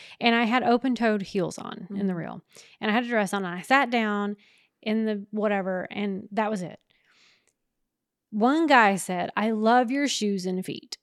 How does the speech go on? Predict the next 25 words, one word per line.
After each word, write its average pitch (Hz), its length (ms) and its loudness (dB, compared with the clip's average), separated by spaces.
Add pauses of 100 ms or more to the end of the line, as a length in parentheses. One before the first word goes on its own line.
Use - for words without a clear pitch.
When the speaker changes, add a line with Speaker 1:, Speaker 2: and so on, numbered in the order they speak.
Speaker 2:
Mm-hmm. 202 300 -8 (920)
Speaker 1:
It's 240 120 -4
a 220 60 2
thing. - 340 -12 (320)
We 202 100 -4
all 175 100 -4
know 143 140 -8
that. - 180 -12 (1160)
That's 285 160 -4
not 302 160 0
what 254 100 -2
the 208 80 -8
focus 185 340 -2
was - 280 -14 (180)
on 220 60 -10
the 196 60 -2
Speaker 2:
Right. 156 120 -6
Speaker 1:
reel. 151 240 -10 (220)
It 196 120 -8
just, 175 220 -10 (120)
they 156 120 -6
were 156 120 -6
in 180 160 -2
the 208 120 -2
reel. 233 320 -6